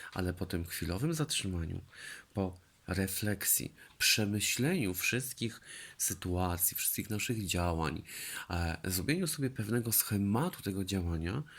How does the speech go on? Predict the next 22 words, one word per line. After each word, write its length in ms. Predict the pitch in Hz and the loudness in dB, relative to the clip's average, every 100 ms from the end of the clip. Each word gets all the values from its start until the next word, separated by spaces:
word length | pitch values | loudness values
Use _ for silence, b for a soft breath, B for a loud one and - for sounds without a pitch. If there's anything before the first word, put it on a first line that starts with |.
| B B B | B B B
prze-, 360 | - - 107 104 B B B B | 2 4 4 0 B B B B
e, 360 | 92 90 90 87 | 0 2 2 2
myśleniu, 760 | 95 - - 220 202 98 98 - - _ _ - | 2 2 2 2 2 2 0 -4 -16 _ _ -10
gdzie, 460 | 98 95 - 160 147 | -4 2 4 4 2
jak, 440 | 92 117 123 - - | 0 0 0 -2 -4
coś 280 | - 123 - | 0 0 0
jeszcze 240 | 127 - | 0 0
możemy 400 | 110 101 95 92 | 0 0 0 -2
zrobić, 500 | 90 87 92 160 - B B B | -2 -2 -2 -4 -6 B B B
ruszymy, 480 | 110 107 - 101 95 90 | -2 0 0 0 -2 -4
ruszamy 500 | - - - 123 110 | -6 -4 -2 0 0
dalej. 440 | 95 80 82 - - B B B B | 0 -2 -2 -4 -10 B B B B
I 40 | 190 | -12
ta 60 | |
karta 420 | - 185 170 165 | -2 -2 0 0
daje 220 | 147 143 139 | 2 4 4
nam 160 | 131 | 2
właśnie 280 | 120 120 123 | 2 0 0
tą 180 | 117 107 | 0 -2
chwilę 420 | - - 123 117 B B B B | -2 0 2 0 B B B B
takiej 280 | 104 107 - | -2 0 -2
atencji 840 | 101 - 170 156 160 - 117 | -6 -2 0 2 2 2 0